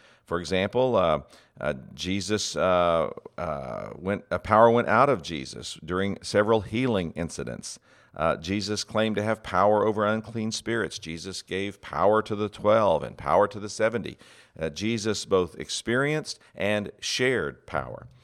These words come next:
But just like, um, a-, authority, there's some positive and negative uses of power in the rest of the New Testament. Um, there's power to heal in the go-, in the book of Acts, and there's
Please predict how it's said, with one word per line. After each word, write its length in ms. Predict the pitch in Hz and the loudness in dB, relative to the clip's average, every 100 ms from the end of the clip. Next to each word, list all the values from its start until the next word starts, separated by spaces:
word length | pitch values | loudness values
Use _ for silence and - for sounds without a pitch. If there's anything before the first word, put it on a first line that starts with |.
| - _ _ _ | -20 _ _ _
But 240 | 135 170 104 | 4 4 2
just 240 | 107 - | -2 2
like, 400 | 117 117 - - | 4 4 -2 -2
um, 380 | 101 107 107 104 - | 2 4 2 -2 -4
a-, 100 | - - | -4 -4
authority, 640 | 104 127 156 131 - 92 | 0 4 6 4 0 -4
there's 340 | 107 98 92 - | -2 -4 -6 -10
some 240 | - 98 | -6 -6
positive 580 | - 92 104 113 120 113 | -4 2 4 4 -2 -2
and 240 | - 104 113 | -2 -2 0
negative 380 | 92 98 110 98 | 0 -2 -6 -6
uses 420 | 87 85 98 101 | -6 -6 -8 -8
of 100 | 104 | -8
power 460 | 107 120 147 120 - | -4 0 2 2 0
in 120 | 82 | -4
the 80 | 76 | -2
rest 260 | 80 - | -2 -2
of 80 | 73 | -12
the 80 | 73 | -8
New 140 | 71 | -8
Testament. 540 | 67 - 69 - 65 - _ _ _ _ _ _ _ _ _ _ - - - - | -8 -8 -8 -10 -14 -16 _ _ _ _ _ _ _ _ _ _ -20 -20 -20 -8
Um, 200 | 90 80 | -6 -2
there's 200 | 98 - | 0 -2
power 340 | - 85 98 | 0 4 6
to 60 | 107 | 4
heal 600 | 98 123 143 101 71 - | 2 0 4 4 2 -4
in 140 | - 85 | -6 -4
the 120 | 82 | -4
go-, 220 | - 92 - | -2 -4 -2
in 140 | 90 | -2
the 80 | 90 | -2
book 180 | 87 95 | -2 -2
of 120 | 101 | 0
Acts, 360 | 107 113 71 - | 2 2 -2 -4
and 120 | 80 | -4
there's 200 | 82 | -4